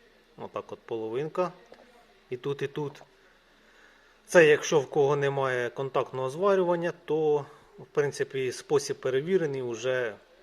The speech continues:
декілька разів так робив. За неможливості, скажімо так, вчасно привести інтегралочку нову, тому доводилося виходити з положення таким чином. Ну, приблизно отак робиться пропил. Звісно, вона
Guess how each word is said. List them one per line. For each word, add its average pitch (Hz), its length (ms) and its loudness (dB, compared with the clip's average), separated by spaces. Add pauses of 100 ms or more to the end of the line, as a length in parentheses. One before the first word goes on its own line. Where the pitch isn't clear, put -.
(300)
декілька 120 520 -6
разів 120 240 -4
так - 180 -6
робив. 185 460 2 (120)
За 113 420 -2 (800)
неможливості, 135 1080 -2 (360)
скажімо 113 480 -8
так, 113 160 -4
вчасно 123 600 -4 (1200)
привести 165 480 6
інтегралочку 139 760 0
нову, 123 340 -4 (480)
тому 135 280 -6
доводилося 131 640 0
виходити 127 480 -4
з - 60 -10
положення 120 440 -6
таким 123 280 -6
чином. 113 340 -8 (360)
Ну, 220 100 -2
приблизно 147 500 4
отак 123 300 2
робиться 131 360 -2
пропил. 180 460 -2 (160)
Звісно, 123 420 -10
вона 123 280 -2